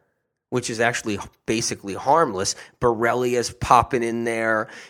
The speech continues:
you know, Babesia, the parasite Babesia can pop in there right, real easily right in there.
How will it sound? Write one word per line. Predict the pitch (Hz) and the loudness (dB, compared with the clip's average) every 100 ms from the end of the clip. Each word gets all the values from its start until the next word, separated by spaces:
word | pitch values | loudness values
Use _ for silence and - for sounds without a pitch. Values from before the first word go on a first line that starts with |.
| - | -10
you | 127 | -6
know, | 104 | -4
Babesia, | 95 104 110 120 110 104 107 104 | -4 -4 -4 -4 -4 -4 -4 -4
the | |
parasite | 101 123 107 - 101 | -4 -2 0 -2 -2
Babesia | 110 117 113 107 104 | -4 -4 -6 -4 -6
can | 110 98 | -8 -8
pop | - 107 - | -2 -2 0
in | 107 | -2
there | 110 107 | 0 0
right, | 107 110 92 | 0 -2 -4
real | 107 110 101 | -4 -4 -6
easily | 107 113 104 110 | -10 -10 -8 -8
right | 87 98 123 107 | -4 -2 -2 -4
in | 104 107 107 | -6 -4 -4
there. | 107 107 107 107 | -4 -4 -4 -6